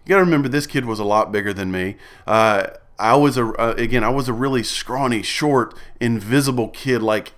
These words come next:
easily forgotten about. And that's kind of a big deal 'cause I'm six foot nine inches tall. Like, I stand out in a crowd, but back then I just,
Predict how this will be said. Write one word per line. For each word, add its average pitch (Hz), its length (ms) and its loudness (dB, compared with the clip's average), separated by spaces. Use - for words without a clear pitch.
easily 127 760 -2
forgotten 101 480 0
about. 87 400 -4
And 107 200 -4
that's - 140 -8
kind 214 160 0
of 147 80 -2
a - 20 -6
big 113 160 -2
deal 110 160 2
'cause 101 180 -6
I'm 123 220 2
six - 380 -4
foot 113 200 -2
nine 101 300 -2
inches 101 340 -6
tall. 104 360 0
Like, 92 200 0
I 131 140 4
stand 107 380 -2
out 95 140 2
in 90 60 -6
a 101 60 -8
crowd, 104 320 0
but 92 140 -6
back 123 180 4
then 117 220 0
I 110 80 0
just, 113 180 -4